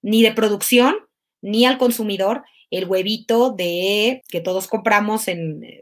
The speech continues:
en la tienda, que tiene muchas hormonas, que quién sabe qué más, ¿no? Y que a veces es mejor no saber, al huevo orgánico de la gallina de libre pastoreo.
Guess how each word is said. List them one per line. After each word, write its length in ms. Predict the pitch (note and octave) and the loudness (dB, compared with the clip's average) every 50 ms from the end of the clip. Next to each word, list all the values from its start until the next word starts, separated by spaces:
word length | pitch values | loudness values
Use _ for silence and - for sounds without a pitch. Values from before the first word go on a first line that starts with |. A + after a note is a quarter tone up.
| - - - | -20 -14 -8
en 140 | E3+ E3 | -8 -6
la 160 | D#3+ D#3+ D#3+ - | -6 -6 -6 -2
tienda, 380 | G#3 G#3 G#3 G#3 G#3+ A3 A3 | 0 2 2 2 2 0 0
que 80 | A3 F3 | -2 -4
tiene 200 | D#3+ F3 F3+ F#3+ | -6 -6 -6 -6
muchas 300 | F#3+ F#3 F#3+ - G3+ G#3+ | -6 -8 -8 -6 -4 -2
hormonas, 560 | G3+ G3+ G#3+ A3+ A#3 A#3 A#3 A3+ G#3+ A3+ - | 0 4 6 6 8 8 8 6 4 2 2
que 380 | - E3 D#3 D#3 D3 D3 D3+ _ _ _ _ | 0 -2 -2 -4 -8 -12 -14 _ _ _ _
quién 220 | - - G#3 G#3 G3+ | -4 0 0 0 2
sabe 260 | - G3 F#3+ G#3 G3+ | 2 2 2 2 2
qué 80 | G3+ | 4
más, 380 | G3+ A3+ G#3 B3+ D#4 - - - - - - - - _ _ - - - | 4 6 6 4 4 0 -4 -8 -12 -16 -20 -20 -20 _ _ -20 -14 -12
¿no? 160 | F3+ G3+ A#3 | -10 -8 -6
Y 200 | A#3+ A3 G3+ G3 | -4 -4 -4 0
que 340 | - G3+ G3+ G3 F#3+ F3+ E3+ - - | 4 4 6 6 4 2 0 -2 0
a 120 | - G3 A3 | 2 4 6
veces 280 | B3 C#4 - A3+ A3 | 6 4 4 4 2
es 140 | B3+ B3+ A3+ | 4 4 4
mejor 320 | A3+ F#3+ - - G#3+ F#3+ F#3 | 2 0 2 2 2 2 4
no 160 | G3 A#3+ C4 | 4 4 4
saber, 480 | B3+ - E3 E3 G3 A3 G3 G3+ - - _ _ - | 4 2 2 4 4 4 2 0 -4 -10 _ _ 0
al 400 | A3+ B3 B3+ C4 C#4 D4+ D#4+ B3+ | 4 4 6 6 4 2 0 0
huevo 500 | A#3 A#3+ A#3 A#3 A#3 - A#3+ B3 B3+ B3+ | 0 2 2 2 4 4 4 4 4 4
orgánico 840 | A3+ A3 A3 - A3+ A3+ A#3 A#3 A#3 A#3 A3+ - - A3+ A3+ A3+ A#3 | 2 -2 0 2 2 2 4 2 0 0 -2 -4 -4 -4 -2 -2 -4
de 300 | G#3 G#3 G#3 G#3 G#3 G#3+ | -4 -4 -4 -4 -4 -4
la 120 | G#3+ G3 | -6 -6
gallina 440 | F3+ F#3 F3 E3 F3+ G3 G3 G3 F#3+ | -6 -8 -10 -10 -10 -10 -8 -8 -8
de 80 | F#3 F3 | -8 -10
libre 260 | F3 E3+ D#3+ E3 F3 | -10 -10 -12 -12 -14
pastoreo. 460 | - D#3+ - - D#3 C3+ - - | -14 -16 -18 -16 -18 -18 -18 -20